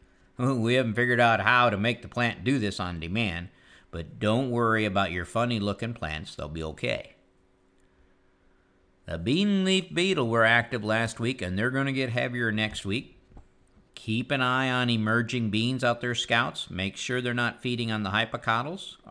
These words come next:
or the beans won't emerge. And watch for the feeding on the cotyledons. We have to get aggressive. We can have quite a bit of feeding on the,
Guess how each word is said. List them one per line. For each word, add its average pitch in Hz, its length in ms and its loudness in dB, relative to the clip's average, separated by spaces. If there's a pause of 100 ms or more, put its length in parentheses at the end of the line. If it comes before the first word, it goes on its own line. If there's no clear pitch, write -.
or 90 80 -10
the 87 140 -6
beans 104 420 -4
won't 107 220 -4
emerge. 101 480 -2 (460)
And 82 300 -6
watch 98 360 -2
for - 140 -8
the 113 140 -4
feeding 110 460 -4
on 104 240 -2
the 104 80 -4
cotyledons. 101 840 -2 (160)
We 87 160 -8
have 85 180 -6
to 92 60 -12
get 82 120 -8
aggressive. 76 420 -12 (160)
We 90 140 -8
can 107 100 -4
have 117 160 -6
quite 147 300 4
a - 20 -4
bit 143 160 0
of 131 100 -4
feeding 131 380 0
on 113 160 0
the, 101 160 -2